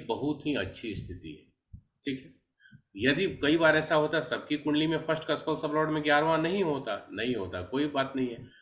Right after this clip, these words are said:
आठवां कम से कम ना हो, ग्यारह नहीं है तो फिर आठ और बारह भी नहीं होने चाहिए। ठीक है, आठ और बारह नहीं है तो बहुत ही अच्छा स्थिति है। क्लियर है?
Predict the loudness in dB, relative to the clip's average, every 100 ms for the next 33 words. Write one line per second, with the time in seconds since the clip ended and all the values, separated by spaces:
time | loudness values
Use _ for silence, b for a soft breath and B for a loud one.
0 | B 0 0 2 2 4 2 0 0 0
1 | 0 0 -2 -4 -8 b b b 4 6
2 | 8 6 6 4 2 -2 2 4 4 2
3 | -2 0 0 2 0 2 2 0 -4 -8
4 | -10 -14 -16 -20 -20 _ _ _ _ -4
5 | 0 0 -2 -14 _ _ _ -2 -2 -2
6 | -2 0 0 -2 -2 2 4 4 0 -10
7 | -10 -6 0 0 4 4 4 0 -8 -10
8 | -6 -6 -8 -12 -14 -20 -20 -20 -20 _
9 | _ _ _ -4 2 4 4